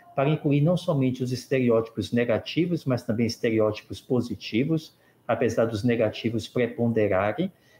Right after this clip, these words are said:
E mo-, mostrar também que esse preconceito, que o idadismo acontece não somente no nível pessoal, interpessoal, mas também ao nível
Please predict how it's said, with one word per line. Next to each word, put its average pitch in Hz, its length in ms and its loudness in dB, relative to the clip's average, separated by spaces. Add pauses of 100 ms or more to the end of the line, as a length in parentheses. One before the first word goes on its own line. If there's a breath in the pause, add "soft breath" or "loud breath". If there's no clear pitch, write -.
(160 soft breath)
E 175 80 4
mo-, 185 380 4
mostrar 165 500 0
também 165 340 2
que 175 120 -2
esse 165 500 -4
preconceito, 156 920 0 (160)
que 131 120 0
o 123 120 4
idadismo 127 640 2
acontece 139 560 0
não 165 120 4
somente 123 520 0
no 123 120 4
nível 117 260 2
pessoal, 120 720 0 (320 soft breath)
interpessoal, 127 880 0
mas 151 280 -2
também 147 280 2
ao 151 100 2
nível 110 460 2